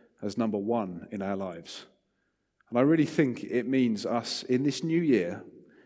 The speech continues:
New Year's resolutions and all that, to make a point of spending more time with God, of spending more time getting to know the holiness of God, spending more time being in his presence,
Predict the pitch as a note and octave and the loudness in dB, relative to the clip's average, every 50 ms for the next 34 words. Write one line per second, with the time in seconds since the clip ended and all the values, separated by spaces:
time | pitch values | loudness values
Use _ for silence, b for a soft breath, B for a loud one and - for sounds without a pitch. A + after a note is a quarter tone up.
0 | b b b - C#3 D3+ D3+ C#3+ C#3 - C#3 C3 B2 B2+ B2+ C3 C3 B2 B2+ - | b b b 2 4 6 6 6 6 6 2 2 2 4 4 4 4 2 2 0
1 | C#3 C#3 D3 C#3+ B2 A#2 B2 B2+ B2 A#2 A#2 B2 A#2+ - - - - B B B | 0 0 0 -2 -2 -2 -2 0 0 2 2 0 0 -2 -6 -18 -20 B B B
2 | B B B B B - - B2+ C3+ C3+ B2+ - - - - - F3+ F3 D3 B2 | B B B B B -12 -4 0 0 0 0 -2 -6 -12 -6 0 0 2 2 0
3 | - - G#2+ A2 G2+ - - - - - - - D3 D3 C#3 C3 B2+ C3 C3+ D3 | -2 -4 -6 -6 -6 -8 -12 -12 -10 -8 -4 -2 0 0 2 0 0 2 2 0
4 | D3+ D3 D3 - - C#3+ C3 A2+ G2+ F2+ F2 F2+ G2+ - - - A2+ G#2+ - - | 0 0 -4 -4 -4 -2 -2 -2 -2 -4 -6 -10 -14 -12 -8 -6 -6 -4 -2 0
5 | A#2+ G#2+ F#2+ F2 - - - - - b b b b b b b b b - - | 0 0 0 -4 -8 -16 -20 -20 -20 b b b b b b b b b -12 -8
6 | - - C#3+ B2+ B2 A#2+ C3 C#3+ D3 D3+ D3 - - C#3 B2+ B2 A2+ - C#3 C#3 | -2 0 0 2 2 2 2 2 2 0 0 0 -2 0 0 0 2 4 4 4
7 | C#3+ D3 C#3+ - - C3+ C3+ C3 C3 C3 B2+ A2+ G#2 G2 - - A2+ - - - | 4 2 0 -2 -2 0 0 2 2 4 2 2 0 -2 -2 -4 -6 -6 -4 0
8 | C#3 C#3+ C3+ A2+ A2 G#2+ G2+ - - A#2+ G2+ - C3 A2+ G2 F#2+ - - - - | 0 2 2 2 0 -2 -4 -6 -8 -10 -8 -4 -4 -4 -4 -4 -8 -14 -20 -20
9 | b b b b b b b b b b b b b b - - - - D3 C#3 | b b b b b b b b b b b b b b -20 -10 -4 -2 2 2
10 | C#3 C#3 C#3 C#3+ C#3+ C#3 C#3+ - D3+ D3 C3+ A#2+ A2+ A2+ A2 B B B B B | 2 4 4 2 2 0 0 0 0 2 2 2 0 0 -2 B B B B B
11 | - C#3 C#3+ C#3+ C3+ C3+ - A#2 A#2 A2+ A2 C3 B2 - - - C#3+ C3+ C3+ - | 4 6 6 6 6 4 0 -2 -4 -4 -4 -6 -8 -8 -4 -2 0 0 0 -2
12 | F2+ - - - - - - | -10 -12 -12 -12 -12 -12 -12